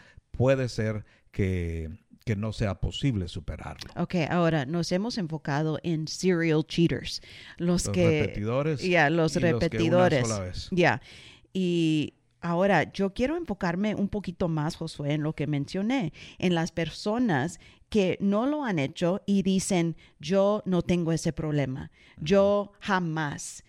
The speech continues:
Speaker 2: eh,
Speaker 1: Nunca lo haría,
Speaker 2: eh,
Speaker 1: sí.
Speaker 2: eh, voy a hacer algo así".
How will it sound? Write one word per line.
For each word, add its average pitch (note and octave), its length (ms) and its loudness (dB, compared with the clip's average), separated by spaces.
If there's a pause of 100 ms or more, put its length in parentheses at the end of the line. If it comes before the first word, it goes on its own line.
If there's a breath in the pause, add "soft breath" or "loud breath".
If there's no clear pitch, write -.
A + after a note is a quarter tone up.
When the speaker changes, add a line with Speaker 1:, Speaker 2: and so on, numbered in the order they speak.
(180 soft breath)
Speaker 2:
eh, E3 440 0
Speaker 1:
Nunca G2+ 200 -12
lo F2+ 120 -16
haría, D#2+ 280 -20
Speaker 2:
eh, F#3+ 120 -2
Speaker 1:
sí. F3+ 120 0
Speaker 2:
eh, F#2+ 220 -2
voy F3 420 2
a E3 60 2
hacer E3+ 280 -2
algo F3 320 0
así". D3+ 460 -2